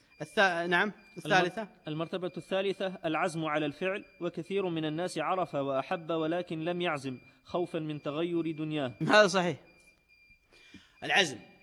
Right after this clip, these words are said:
Speaker 1: كثير من الناس عرف أن طلب العلم واجب، وعرف أن الهجرة واجب، وأحب ذلك الشيء. قال: "صحيح والله أن الهجرة إن هي الحق، وش مجلسنا عند المشركين؟"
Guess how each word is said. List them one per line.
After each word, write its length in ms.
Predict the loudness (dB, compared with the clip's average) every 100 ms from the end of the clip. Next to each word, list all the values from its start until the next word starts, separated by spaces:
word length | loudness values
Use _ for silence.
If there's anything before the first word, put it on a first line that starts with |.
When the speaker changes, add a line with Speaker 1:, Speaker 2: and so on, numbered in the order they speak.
| -8
Speaker 1:
كثير 320 | -4 0 2
من 120 | 2
الناس 440 | 2 2 0 -4 -12 -20 -20 _ _ _ _ _ _ _ _ _ _ _
عرف 380 | 6 6 6 -2 -20 -20 -20 _ _ -10
أن 60 | -6
طلب 280 | -2 -2 0
العلم 260 | 0 0
واجب، 240 | -2 -6 -16 -20 -20 _ _ -20 -20 _ _ -10
وعرف 320 | 2 4 4 2
أن 80 |
الهجرة 360 | 0 2 2 4
واجب، 220 | 2 -2 -20 -20 -20 -20 -20 -6
وأحب 500 | 0 2 4 4 6
ذلك 300 | 4 4 0
الشيء. 240 | -8 -12 -16 _ _ _ _ -2
قال: 140 | -2
"صحيح 320 | 0 0 0 0
والله 200 | -2 -2
أن 120 | -2
الهجرة 480 | 0 -2 -2 -4 -6 -20 _ _ _ _ _ _ _ -18
إن 200 | -8 -2
هي 220 | 2 2
الحق، 340 | 2 -2 -16 -20 _ _ _
وش 120 | -8 -4
مجلسنا 400 | -2 -2 0 -2
عند 120 | -2
المشركين؟" 640 | -4 -6 -6 -2 -2 -4